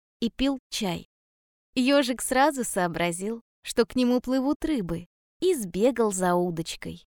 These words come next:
Первым поймался на морковку заяц. Он схватил морковку двумя лапами и выскочил на крыльцо. Белка поймалась на гриб, хомячок — на капустный листик.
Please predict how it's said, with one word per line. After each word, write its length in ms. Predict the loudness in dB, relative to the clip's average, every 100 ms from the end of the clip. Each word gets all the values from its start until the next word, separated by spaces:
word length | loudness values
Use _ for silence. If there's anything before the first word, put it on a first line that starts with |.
| _ _ _ _ _ _ _ _ -2
Первым 560 | 2 2 2 0 -2 -10 _
поймался 560 | 2 4 4 2 0 0
на 100 | 4
морковку 600 | 4 4 2 -2 -2 -6
заяц. 580 | 0 0 0 -2 -10 -20 _ _ 0
Он 140 | 2
схватил 500 | 4 4 4 4 2
морковку 580 | 4 2 2 -2 -2 -6
двумя 400 | -2 0 2 2
лапами 640 | 2 2 -2 -4 -6 -8 _ _
и 160 | 2 2
выскочил 680 | 2 0 0 -2 -4 0 0
на 140 | 0
крыльцо. 680 | -2 -2 -2 -4 -6 -4 -6 -8 _ _ _
Белка 600 | -2 2 4 4 0 -8 -8 _ _
поймалась 580 | 4 6 4 4 2 2
на 140 | 0
гриб, 300 | 0 0 -4 -6 -18 _ _
хомячок — 720 | 0 4 4 4 2 2 0 _ _
на 160 | 2 2
капустный 640 | 4 2 2 0 2 0
листик. 560 | 2 0 -4 -8 -10